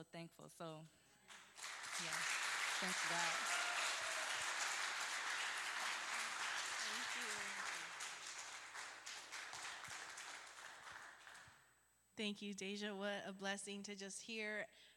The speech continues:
Speaker 2: Right, this is what it's about, to hear how God is moving in us. He's here. He, he is moving. So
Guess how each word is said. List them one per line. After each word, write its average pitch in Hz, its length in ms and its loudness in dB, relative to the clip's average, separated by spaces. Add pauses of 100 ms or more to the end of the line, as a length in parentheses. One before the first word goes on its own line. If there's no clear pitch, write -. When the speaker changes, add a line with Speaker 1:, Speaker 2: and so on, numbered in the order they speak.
(140)
Speaker 2:
Right, 240 140 -4
this 240 140 -2
is 262 120 -2
what 262 140 0
it's 240 160 0
about, 208 520 4
to 226 120 0
hear 233 320 2
how 220 160 2
God 214 320 4
is 214 160 -2
moving 208 640 0 (460)
in 240 200 0
us. 202 500 0
He's 220 280 -4
here. 240 420 2
He, 226 480 -2
he 233 220 -2
is 226 160 0
moving. 208 500 -2
So 196 200 -4